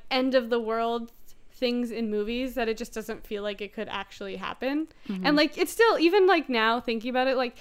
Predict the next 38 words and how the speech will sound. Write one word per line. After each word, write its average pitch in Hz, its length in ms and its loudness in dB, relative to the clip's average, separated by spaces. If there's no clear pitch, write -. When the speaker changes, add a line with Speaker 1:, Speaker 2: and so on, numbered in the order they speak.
Speaker 1:
you're 294 120 0
like, 294 120 2
"Could 381 140 0
it 415 120 0
actually 254 560 0
happen?" 370 680 -2
Like, 247 240 -2
you 294 100 6
don't, 320 220 2
you 294 160 -2
don't 311 180 2
know. 294 600 0
Speaker 2:
It's 226 160 0
so 262 100 6
hard 285 200 4
to 285 60 -4
tell 226 380 2
what 196 280 0
is 196 160 -2
actually, 185 400 -4
like, 175 320 -4
this 185 200 -2
is 180 220 -6
genuine. 175 420 -2
Like, 175 180 -6
when 180 100 0
they 170 120 0
say 180 260 -2
we 180 140 2
have 180 180 6
Speaker 1:
Yeah. - 40 -4
Speaker 2:
this 180 180 -4
many 175 140 -2
years 170 240 -4
before 170 360 -6
we 185 140 -6
have 175 220 -4
irreversible 170 920 -4